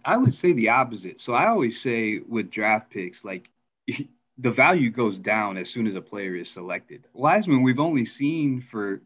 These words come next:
three college games and half of a truncated basketball season. I think his value is still pretty good. It's almost like he hasn't been picked yet. Um, so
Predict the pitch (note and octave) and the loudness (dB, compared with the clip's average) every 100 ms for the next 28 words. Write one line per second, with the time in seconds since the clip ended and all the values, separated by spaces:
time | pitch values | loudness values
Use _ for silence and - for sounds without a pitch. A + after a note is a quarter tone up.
0 | - C3+ B2 - A2 G#2 F#2 G2 G2+ G#2 | 0 4 4 4 2 2 -2 -8 -8 -4
1 | A2 A2 - _ _ _ G2 F#2+ C3 C3+ | -4 -4 -8 _ _ _ -10 -4 2 4
2 | B2+ A2+ G2+ - A2+ A2+ G#2+ G2 G2 G2+ | 2 -4 -4 2 2 2 -2 0 2 2
3 | G2+ G#2+ G2 G2+ G2+ G#2 G2+ G#2 G#2+ _ | 2 -4 -4 -4 -4 -12 -12 -14 -16 _
4 | _ _ _ _ - C#3 G3 C4 A#3+ B2+ | _ _ _ _ -2 2 2 4 6 6
5 | F#2 A2+ B2+ A2 G2+ F#2+ - A#2+ B2 G#2+ | 4 2 4 2 0 -6 -6 -2 -2 -2
6 | F#2 - _ _ _ _ _ - E3+ C4+ | -6 -18 _ _ _ _ _ 0 4 4
7 | G3 A2+ A#2 A#2+ D#3 F3 A2 G2+ G2+ B2+ | 2 -4 -4 2 4 4 0 -2 -2 0
8 | G2 _ A#2 G2+ G2+ F#2+ F#2+ F2+ F2+ A2 | -2 _ -4 -2 -2 -2 -6 -8 -6 -6
9 | A2 - B1 A#1+ _ _ _ - G2 F2+ | -8 -12 -14 -14 _ _ _ -10 -6 -6
10 | E2+ D#2 - B2+ A2 | -8 -16 -4 -2 -2